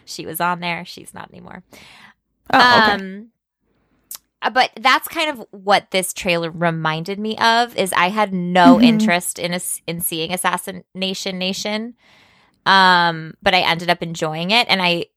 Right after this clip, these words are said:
Speaker 1: feel like this made me feel the same way, and so I feel like I should at least give it a,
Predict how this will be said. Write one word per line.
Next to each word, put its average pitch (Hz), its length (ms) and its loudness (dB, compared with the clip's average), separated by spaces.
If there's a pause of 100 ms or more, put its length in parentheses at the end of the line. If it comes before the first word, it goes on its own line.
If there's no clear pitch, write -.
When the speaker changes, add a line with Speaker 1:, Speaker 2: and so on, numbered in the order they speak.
Speaker 1:
feel 180 580 0
like 160 200 2
this 160 640 0
made 165 400 -4
me 160 160 -4
feel 139 360 -2
the 151 100 -6
same 156 380 -4
way, 151 500 -2
and 180 180 -2
so 160 520 0
I 170 140 2
feel 170 300 0
like 160 180 2
I - 60 -2
should - 220 -8
at - 100 -4
least - 260 -8
give - 120 -12
it 95 80 -10
a, - 100 -12